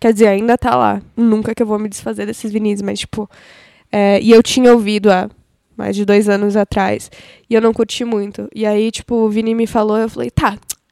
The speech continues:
eu vou tentar ouvir de novo." E aí, tipo, eu curti, super. E na verdade tem outro álbum que aconteceu a mesma coisa, que eu ouvia antes no, na vitrola e eu, tipo, não curti, mas eu não vou falar pra vocês, eu vou deixar pro próximo episódio. Então é isso.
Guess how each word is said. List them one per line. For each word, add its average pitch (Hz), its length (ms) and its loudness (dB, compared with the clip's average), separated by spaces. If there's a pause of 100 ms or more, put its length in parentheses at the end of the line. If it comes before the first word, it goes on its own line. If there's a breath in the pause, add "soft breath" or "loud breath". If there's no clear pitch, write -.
eu 370 60 4
vou 403 100 4
tentar 285 260 4
ouvir 220 160 2
de 214 100 -4
novo." 196 260 -10
E 233 100 2
aí, 214 200 4
tipo, - 180 -2
eu - 60 2
curti, - 400 -2
super. - 440 -4 (220)
E 254 60 -4
na 254 100 4
verdade 269 460 0
tem 262 200 -6 (320 soft breath)
outro 330 300 -2
álbum 311 160 -2
que 320 80 -6
aconteceu 311 460 -4
a 285 100 0
mesma 403 380 -2
coisa, 233 340 0
que 247 100 -4
eu 233 120 4
ouvia 247 480 2
antes 247 520 -4 (400 loud breath)
no, 208 680 4 (920)
na 214 140 4
vitrola 214 560 2
e 240 60 8
eu, 233 100 8
tipo, 233 300 0
não 220 200 2
curti, 247 460 -2
mas 233 180 -2
eu 233 80 -2
não 240 80 -4
vou 233 120 -12
falar - 200 -14
pra 233 140 -8
vocês, 220 340 -8
eu 220 40 -8
vou 214 80 -10
deixar 220 240 -10
pro 220 120 -18
próximo 226 380 -12
episódio. - 840 -10 (200)
Então 262 220 2
é 254 80 2
isso. - 340 -8